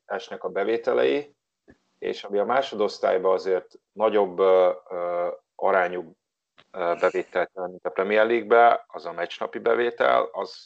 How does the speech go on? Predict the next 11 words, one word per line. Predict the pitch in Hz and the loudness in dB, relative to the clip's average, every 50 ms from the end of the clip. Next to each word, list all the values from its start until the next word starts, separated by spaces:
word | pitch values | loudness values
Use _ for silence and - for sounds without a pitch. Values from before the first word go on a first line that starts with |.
| - _ - | -20 _ -14
lehet, | 101 92 82 78 - - - | -10 -10 -8 -8 -10 -14 -14
hogy | - 95 _ | -16 -20 _
még | - 85 87 87 | -16 -16 -14 -12
ősszel, | 90 87 82 - - - 87 87 87 90 - - _ _ _ _ _ _ _ _ _ _ - | -14 -14 -16 -14 -10 -8 -6 -6 -6 -8 -10 -12 _ _ _ _ _ _ _ _ _ _ -12
ö, | - - 98 95 _ _ _ | -10 -8 -8 -10 _ _ _
konzisztensen | - 90 92 - 90 85 _ - 92 87 - - - 95 92 90 92 - _ _ _ _ _ _ | -20 -20 -18 -18 -20 -20 _ -20 -20 -20 -20 -18 -18 -16 -16 -16 -18 -20 _ _ _ _ _ _
nyilván | _ - - - - 80 - | _ -20 -20 -20 -20 -20 -20
lesz, | 50 50 - - - - - _ 50 | -18 -18 -18 -20 -20 -20 -20 _ _
nyilván | 50 50 50 50 50 50 50 | -18 -16 -14 -12 -12 -12 -12
a | 50 | -14
járványhelyzettől | 50 - - 90 90 85 82 - 82 80 82 92 - - - - - 98 95 | -14 -14 -14 -14 -16 -18 -18 -18 -20 -16 -14 -14 -14 -10 -4 -2 -2 -2 -2